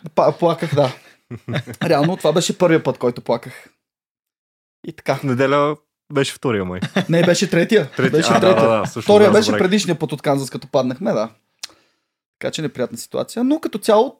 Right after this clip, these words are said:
Speaker 1: това е много силен коучинг стаф. И успяха да направят това, да претопиш един квотърбек, да стане това, което ти искаш, и едновременно с това да го, а, оставиш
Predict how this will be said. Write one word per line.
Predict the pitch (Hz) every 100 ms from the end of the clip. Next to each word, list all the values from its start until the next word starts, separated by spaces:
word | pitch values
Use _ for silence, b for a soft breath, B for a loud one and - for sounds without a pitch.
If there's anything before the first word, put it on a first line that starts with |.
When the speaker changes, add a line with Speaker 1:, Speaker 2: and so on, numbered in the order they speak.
| -
Speaker 1:
това | 190 156 143 180 202
е | 202 196 190 - - _ _ _ _ _ _ 156
много | 156 156 165 190
силен | 233 233 254
коучинг | - 269 277 285
стаф. | 311 320 _ _ _ _ _ _ _ _ -
И | 202 196 196 190 190 185 _ _ -
успяха | 165 - 214 214
да | 208
направят | 202 196 214 220 220 _ _ _
това, | - 160 214
да | 220
претопиш | 165 151 208 202
един | 151 156 143
квотърбек, | 170 170 135 123 - -
да | 123
стане | 123 - 160 160
това, | - 131 147
което | - 110 123
ти | -
искаш, | 147 135 - 202 -
и | 143
едновременно | 120 127 165 160
с | -
това | 160
да | 147
го, | 131 117 _ _ _ _ _
а, | - 120 120 - _
оставиш | 131 - - 170 165 - -